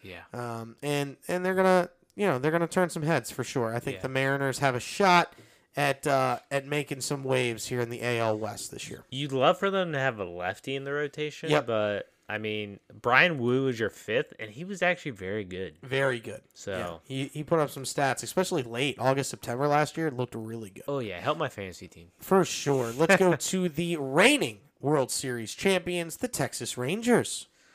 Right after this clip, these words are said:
Speaker 1: All right, leading off, Marcus Semien at second base. That's a duh.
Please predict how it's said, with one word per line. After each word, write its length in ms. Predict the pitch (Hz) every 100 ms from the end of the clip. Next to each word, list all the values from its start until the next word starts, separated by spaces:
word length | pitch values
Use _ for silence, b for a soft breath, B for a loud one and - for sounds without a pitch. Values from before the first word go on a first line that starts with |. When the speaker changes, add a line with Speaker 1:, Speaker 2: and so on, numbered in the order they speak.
| b b
Speaker 1:
All 140 | 131 147
right, 320 | 170 185 135
leading 400 | 120 143 147 139
off, 380 | 147 156 120 - -
Marcus 520 | 117 113 131 147 120
Semien 460 | - 139 143 147 147
at 160 | 123
second 320 | - 117 101 95
base. 280 | 127 143
That's 220 | - 87 -
a 60 |
duh. 440 | 80 - 82 95